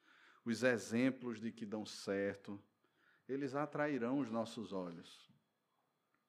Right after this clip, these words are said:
atrairão o nosso coração. Mas no final, meus irmãos, é um caminho de morte.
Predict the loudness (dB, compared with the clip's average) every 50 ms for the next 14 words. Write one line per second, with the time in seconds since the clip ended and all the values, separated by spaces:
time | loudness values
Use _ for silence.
0 | _ _ _ _ _ _ _ _ _ _ _ _ _ -4 -4 -2 0 0 0 0
1 | 2 2 2 2 4 4 6 6 6 4 2 -2 -6 -4 -2 0 0 0 -2 -4
2 | -6 -10 -10 -10 -10 -10 -14 -16 -20 _ _ _ _ _ _ _ _ _ _ _
3 | _ _ -20 -20 -20 -20 _ _ _ -4 -4 -4 0 2 0 0 0 -2 -4 -2
4 | 0 2 2 2 2 2 2 0 -2 -2 -4 -4 -4 -2 -2 -2 -2 -4 -4 -6
5 | -6 -6 -4 -4 -2 -2 -2 -2 -2 -4 -4 -4 -4 -6 -10 -12 -14 -20 -20 -20
6 | -20